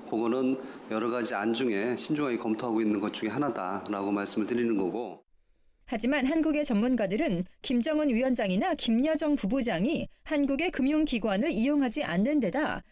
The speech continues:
Speaker 2: 한국에 아무런 자산도 없는 상황에서 이들을 금융제재 대상에 추가하는 게 무의미하다는 입장입니다.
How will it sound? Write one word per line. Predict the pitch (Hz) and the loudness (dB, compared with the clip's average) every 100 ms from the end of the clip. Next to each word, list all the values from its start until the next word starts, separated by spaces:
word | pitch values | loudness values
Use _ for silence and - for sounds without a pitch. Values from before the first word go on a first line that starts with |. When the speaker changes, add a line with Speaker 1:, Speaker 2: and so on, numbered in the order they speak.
| _ - | _ -4
Speaker 2:
한국에 | 311 277 247 339 | 0 0 0 0
아무런 | 214 277 240 | 0 2 0
자산도 | 208 220 294 185 233 | 0 0 2 2 2
없는 | 185 220 277 | 2 2 2
상황에서 | 277 311 302 202 160 330 - - _ - | 2 2 2 2 0 -2 -2 -6 _ -4
이들을 | 226 277 339 233 | 0 2 0 0
금융제재 | 277 320 330 311 302 294 | 0 2 2 2 0 0
대상에 | 233 226 247 | 0 0 -2
추가하는 | 302 - 370 349 208 151 | -2 -2 -2 0 0 0
게 | 269 311 | -2 -2
무의미하다는 | 165 247 302 311 294 262 180 208 | 0 2 2 2 0 0 0 0
입장입니다. | 180 185 202 180 139 135 - | 0 0 0 0 0 -4 -8